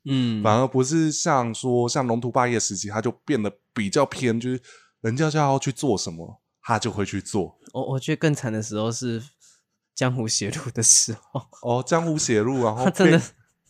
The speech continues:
Speaker 1: <laughs> 我真的一度回头再看那段，我想说他到底真的是打酱油呢。
Speaker 2: 好，我这边想要讲一个很有趣的状况，就是我不是推出建军的懒人包吗？
Speaker 1: 嗯哼。
Speaker 2: 结果霹雳英雄同乐会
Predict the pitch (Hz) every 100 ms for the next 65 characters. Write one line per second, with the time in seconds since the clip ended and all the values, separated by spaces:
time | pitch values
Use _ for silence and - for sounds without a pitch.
0 | _ _ _ _ - 311 320 285 165 143
1 | 185 165 147 170 156 156 139 135 139 156
2 | 143 139 131 135 135 110 117 120 123 120
3 | 113 107 92 82 - _ _ _ _ 131
4 | 123 123 - 98 113 101 92 85 87 127
5 | 123 - - - _ 95 95 101 147 165
6 | 160 143 101 98 110 95 90 92 92 95
7 | 101 104 85 104 82 90 80 - 85 -
8 | _ - _ - 196 202 202 165 135 _
9 | _ 110 143 185 202 151 143 151 143 165
10 | 113 120 117 113 98 90 82 80 90 92
11 | 90 90 85 - 131 131 165 190 - 156
12 | 165 - 180 185 185 175 143 101 117 139
13 | 120 160 117 82